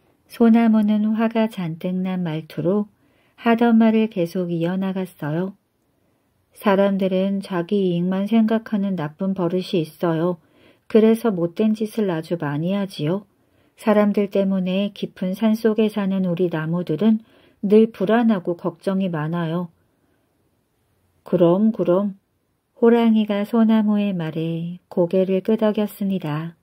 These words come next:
"사람들은 우리 나무들을 함부로 베어다가 집을 짓고 불을 떼고 그러지요. 뿐만 아니라 나무 껍질도 마구 벗겨가지요.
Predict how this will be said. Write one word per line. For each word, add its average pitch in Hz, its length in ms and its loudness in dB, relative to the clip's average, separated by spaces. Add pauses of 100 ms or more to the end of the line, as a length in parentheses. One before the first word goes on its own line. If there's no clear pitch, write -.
(800)
"사람들은 208 840 2
우리 185 280 -2
나무들을 185 720 -2
함부로 226 420 4
베어다가 170 720 -4 (280)
집을 220 400 4
짓고 226 580 -4
불을 220 380 2
떼고 214 300 0
그러지요. 175 640 -2 (540)
뿐만 202 420 2
아니라 175 680 0
나무 170 360 -2
껍질도 202 540 0
마구 170 320 -2
벗겨가지요. 180 920 0